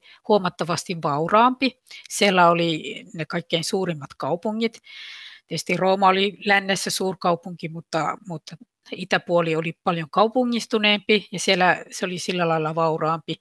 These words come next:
Ja Itä-Rooma myös pystyi paremmin pitämään olot vakaina niin, että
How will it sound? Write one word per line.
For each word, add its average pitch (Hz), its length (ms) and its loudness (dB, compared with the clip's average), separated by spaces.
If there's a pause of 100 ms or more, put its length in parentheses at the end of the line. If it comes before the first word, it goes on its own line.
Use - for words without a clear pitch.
(640)
Ja 156 480 4 (300)
Itä-Rooma 180 720 2
myös 196 300 -6
pystyi 180 340 -6 (720)
paremmin 180 540 -2 (520)
pitämään 185 540 2
olot 190 420 0
vakaina 180 600 4 (800)
niin, 175 260 -2
että 156 400 0